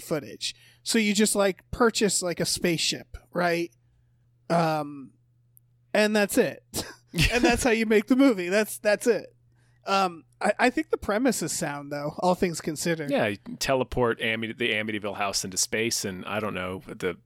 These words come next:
Speaker 2: the
Speaker 1: And then
Speaker 2: alien emperor from Toy Story is there, and
Speaker 1: Yeah, it's Jason X. Like, it's, it's, then it's like you find this house floating in space, and look, the ghosts aren't going anywhere. Just 'cause they're in space doesn't mean they aren't haunting the house.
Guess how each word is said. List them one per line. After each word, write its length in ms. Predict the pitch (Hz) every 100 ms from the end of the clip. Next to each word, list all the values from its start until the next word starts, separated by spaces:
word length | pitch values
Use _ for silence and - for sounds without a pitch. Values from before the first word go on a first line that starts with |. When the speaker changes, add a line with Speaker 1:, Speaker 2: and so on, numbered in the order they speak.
| -
Speaker 2:
the 120 | -
Speaker 1:
And 140 | 233
then 280 | 240 233 214
Speaker 2:
alien 400 | 190 107 104 101
emperor 400 | 101 104 110 101
from 200 | 101 -
Toy 240 | - 101 107
Story 420 | - 120 110 110
is 140 | 110
there, 440 | - 113 110 110 107
and 240 | 87 85 - _ -
Speaker 1:
Yeah, 220 | 294 180 156
it's 220 | 226 -
Jason 400 | - 269 - 233
X. 420 | 254 175 - -
Like, 260 | 180 180 180
it's, 300 | 185 - - _ _ _ _ _
it's, 420 | 202 190 - - -
then 240 | 214 208
it's 120 | 202 -
like 220 | 185 202
you 80 | 202
find 460 | - 208 214 208
this 140 | 185 -
house 260 | 202 190
floating 320 | - 180 170
in 100 | 160
space, 680 | 151 - 262 220 160 156 - - _ _ _ _ -
and 300 | 190 196 185
look, 280 | - 240 240
the 80 | 190
ghosts 420 | 165 175 254 285
aren't 220 | 226 180 147
going 280 | 151 147
anywhere. 460 | 143 147 151 151 208
Just 220 | - 214
'cause 160 | 254 -
they're 180 | 240 220
in 100 | 175
space 520 | - - 170 226 254
doesn't 260 | 196 180 185
mean 180 | 175
they 120 | 175 175
aren't 200 | 175 -
haunting 420 | 180 180 180 160
the 80 | 135
house. 420 | 156 202 165